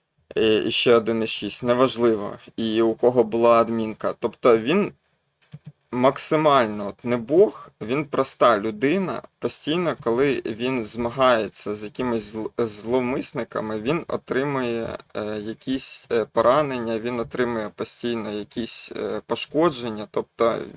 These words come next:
він абсолютно точно, ну, от, живий персонаж. Е, також, що мені сподобалося в цьому фільмі дуже сильно, це те, як взагалі поставлені там, е, сцени,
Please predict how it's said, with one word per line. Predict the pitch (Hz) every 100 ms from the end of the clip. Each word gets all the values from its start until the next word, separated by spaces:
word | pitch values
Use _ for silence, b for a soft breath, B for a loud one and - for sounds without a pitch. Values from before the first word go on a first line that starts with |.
| - 113
він | 110 110 160
абсолютно | 151 - - 131 160 - 117
точно, | 131 139 - 110
ну, | 110 120
от, | 110 - -
живий | 107 117 135 139
персонаж. | - 101 - - - - - - _ _ _ B B B B B B
Е, | 110 101 110
також, | - 156 202 147
що | - - 147
мені | 147 131 127
сподобалося | - 131 135 123 120 113 - 113
в |
цьому | - 123 120
фільмі | 113 160 185 131
дуже | 107 120 113
сильно, | - 123 110 104
це | - 110
те, | - 143 170
як | 127 123
взагалі | 117 104 113 117 113 135
поставлені | - - - 123 123 120 113 110 -
там, | 117 120 110 -
е, | 113 104 107
сцени, | - - 123 139 151 113